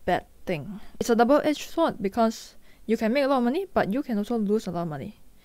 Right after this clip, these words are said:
So it's like driving a sports car, right? You can get to your destination faster,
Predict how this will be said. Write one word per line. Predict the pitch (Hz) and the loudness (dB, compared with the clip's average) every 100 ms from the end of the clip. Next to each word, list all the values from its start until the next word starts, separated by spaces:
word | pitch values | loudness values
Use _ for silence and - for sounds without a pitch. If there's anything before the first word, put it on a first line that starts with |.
| - | -2
So | - 339 - | 6 6 6
it's | 269 - | 2 4
like | 269 233 | 2 2
driving | 214 302 359 | 2 2 0
a | 214 | 0
sports | 247 - - | 0 0 0
car, | 254 240 | 4 6
right? | 220 - - - - | 4 2 -4 -10 2
You | 254 | 4
can | 277 254 226 | 6 4 8
get | 339 - | 8 8
to | 277 | 2
your | 226 | 4
destination | 233 - 233 233 233 254 247 262 - - - - - | 4 0 2 4 4 2 2 -2 -8 -20 -20 -20 -18
faster, | - - 240 233 - - 247 254 330 | 2 10 10 10 -2 2 6 6 4